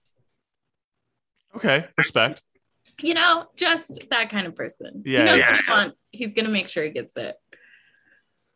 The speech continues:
Speaker 2: <sighs> Bless his heart.
Speaker 1: Maybe it's because, um, he, you know, he is a chef, so he's like, "I know how to do this, so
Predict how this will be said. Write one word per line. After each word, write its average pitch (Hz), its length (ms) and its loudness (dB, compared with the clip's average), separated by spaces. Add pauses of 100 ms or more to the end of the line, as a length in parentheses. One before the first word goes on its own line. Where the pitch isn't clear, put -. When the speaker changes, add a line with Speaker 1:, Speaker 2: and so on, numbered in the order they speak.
(920)
Speaker 2:
<sighs> 175 460 -8 (1900)
Bless 208 240 0
his 208 140 -8
heart. 135 340 -4 (1600)
Speaker 1:
Maybe 180 640 -2
it's - 240 -6
because, 117 460 2
um, 90 420 0 (1080)
he, - 360 -4
you 139 120 4
know, 95 240 2 (140)
he 117 80 0
is 120 100 2
a 98 80 -2
chef, 95 400 0
so - 120 -6
he's 95 140 -4
like, 85 260 -2 (840)
"I 95 120 -2
know 92 100 0
how 90 100 0
to 80 80 -2
do 82 180 -4
this, 65 260 -8
so 62 340 -6